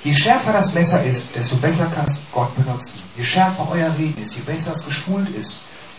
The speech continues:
desto besser kann Gott durch euch sprechen. Das ist ein Stück, was man dann beitragen kann. Der Heilige Geist wird uns viel eingeben, der Heilige Geist kann uns wirklich führen und lenken und er wird uns auch die Worte geben.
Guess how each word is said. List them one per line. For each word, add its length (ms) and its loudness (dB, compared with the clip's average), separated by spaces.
desto 220 -2
besser 340 0
kann 300 -6
Gott 240 -4
durch 240 2
euch 160 -6
sprechen. 400 -6
Das 140 -4
ist 140 -8
ein 40 -6
Stück, 280 -2
was 160 0
man 160 -2
dann 160 -2
beitragen 560 -2
kann. 120 -6
Der 100 0
Heilige 260 4
Geist 360 4
wird 120 -6
uns 160 -2
viel 260 -4
eingeben, 420 -4
der 100 0
Heilige 180 0
Geist 280 0
kann 120 -2
uns 200 -4
wirklich 300 -4
führen 220 -4
und 60 -2
lenken 200 -6
und 60 -2
er 80 0
wird 120 2
uns 120 -4
auch 120 -4
die 120 -4
Worte 240 4
geben. 360 2